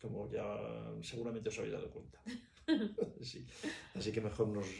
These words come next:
Speaker 1: autolimitamos y... y
Speaker 2: Pero eso, hagamos mucha conciencia, mucho trabajo interior nosotros, mucho generar autoconocimiento.
Speaker 1: Es muy
Speaker 2: Porque
Speaker 1: bonito, es muy bonito esto, me parece que
Speaker 2: ese
Speaker 1: es
Speaker 2: viaje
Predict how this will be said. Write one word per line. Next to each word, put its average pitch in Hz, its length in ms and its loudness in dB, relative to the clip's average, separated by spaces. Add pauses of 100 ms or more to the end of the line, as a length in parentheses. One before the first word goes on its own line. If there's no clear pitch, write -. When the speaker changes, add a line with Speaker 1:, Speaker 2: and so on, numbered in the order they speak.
(120)
Speaker 1:
autolimitamos 104 1800 4
y... 98 420 0 (880)
y - 520 -2
Speaker 2:
Pero 214 180 6
eso, 196 160 2
hagamos 202 580 2
mucha 180 600 -4
conciencia, 202 600 -2
mucho 208 300 0
trabajo 180 960 -2
interior 185 680 -4
nosotros, 196 600 -6
mucho 170 680 -8 (720)
generar 185 340 -4
autoconocimiento. 185 1200 -4 (440)
Speaker 1:
Es 147 100 8
muy 156 100 6
Speaker 2:
Porque 107 200 4
Speaker 1:
bonito, 107 240 2
es 113 60 0
muy 120 120 4
bonito 101 340 -2
esto, - 180 -6
me 104 80 -2
parece 104 260 -4
que - 80 -2
Speaker 2:
ese 226 120 0
Speaker 1:
es 214 60 2
Speaker 2:
viaje 220 160 2